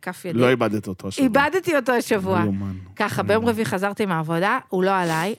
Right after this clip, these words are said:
Speaker 1: אני עושה את ה-find my, אה, watch, אני רואה שהוא בכלל כאילו בעבודה, במשרדים.
Speaker 2: נו.
Speaker 1: מגיע ביום חמישי,
Speaker 2: לא מוצא.
Speaker 1: היה, היה לנו מסיבת, אה, בריכה עם רישיון בעבודה, אבל חיפשתי את ה-
Speaker 2: עם רישיון.
Speaker 1: <laughs> תקשיב,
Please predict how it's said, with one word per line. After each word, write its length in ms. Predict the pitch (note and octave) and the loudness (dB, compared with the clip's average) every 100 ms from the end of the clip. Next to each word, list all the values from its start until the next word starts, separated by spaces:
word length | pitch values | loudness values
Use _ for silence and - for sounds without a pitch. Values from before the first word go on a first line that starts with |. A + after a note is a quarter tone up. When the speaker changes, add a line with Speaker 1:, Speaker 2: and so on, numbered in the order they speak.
| - | -8
Speaker 1:
אני 320 | E3+ E3+ E3 D#3 | -6 -4 -6 -8
עושה 260 | F3 F#3+ G3+ | -8 -6 -6
את 120 | - | -4
ה-find 420 | D#3+ D#3+ F#3+ F#3 | -6 -6 -6 -4
my, 40 | E3 | -6
אה, 580 | D#3 D3+ D3 D3 C#3+ C#3+ E3 | -6 -6 -6 -8 -8 -8 -4
watch, 340 | G3 E4+ - - - - | -2 -2 -6 -20 -20 -8
אני 140 | F3+ F#3 | -2 2
רואה 180 | A#3 | 2
שהוא 140 | - C4+ | 2 0
בכלל 360 | A3+ C4 C#4 C#4 | 2 2 0 0
כאילו 240 | D#4+ C#4+ A#3+ | 2 2 2
בעבודה, 500 | A3 G3+ G#3 G#3+ A#3+ | 2 0 0 0 0
במשרדים. 720 | F#3 F3+ - F#3 A3 A3+ E3 - | -2 -4 -4 -2 0 -2 -4 -10
Speaker 2:
נו. 220 | A2+ A2+ - | -12 -12 -6
Speaker 1:
מגיע 340 | G3 G3 C4 | -4 0 0
ביום 200 | B3 A#3+ | 0 -2
חמישי, 580 | A#3+ A#3 G3+ - B3 C#4+ C#4+ _ _ _ _ _ _ - | -2 -4 -4 -4 -2 -2 -4 _ _ _ _ _ _ -8
Speaker 2:
לא 160 | A2 | -4
מוצא. 200 | A2+ - | -4 0
Speaker 1:
היה, 160 | A2 - | 0 0
היה 200 | - F#3 | -2 -2
לנו 160 | G#3+ G3+ | 0 -2
מסיבת, 480 | F3 - F3 F#3+ - | -4 -6 -4 -2 -2
אה, 100 | F#3 | -2
בריכה 420 | E3+ E3 E3 G3+ - - - - | -4 -6 -2 -2 -4 -16 -20 0
עם 180 | C4+ A#3+ | 2 4
רישיון 640 | A3+ - A3 A3+ G#3 F#3 | 4 4 4 4 2 0
בעבודה, 680 | F3 F3 D#3 D#3+ E3+ F3+ B3+ A4 _ _ _ _ - | 0 0 -2 -2 0 0 0 -2 _ _ _ _ -12
אבל 220 | E3+ F3 E3 | -6 -4 -4
חיפשתי 680 | F#3 E3+ F#3+ - - G#3 | -6 -4 -4 -4 -6 -4
את 120 | F3 - | 0 4
ה- 40 | |
Speaker 2:
עם 140 | E3 D#3 | 4 4
רישיון. 280 | C#3 - G2+ - G3 - D4+ - B3+ - C4+ | -2 -2 -4 -4 -10 0 0 0 -2 -4 -10
Speaker 1:
<laughs> 580 | C4+ A#3 - _ - F#3+ | -8 -8 -10 _ -8 -6
תקשיב, 340 | - A#3 | -2 -2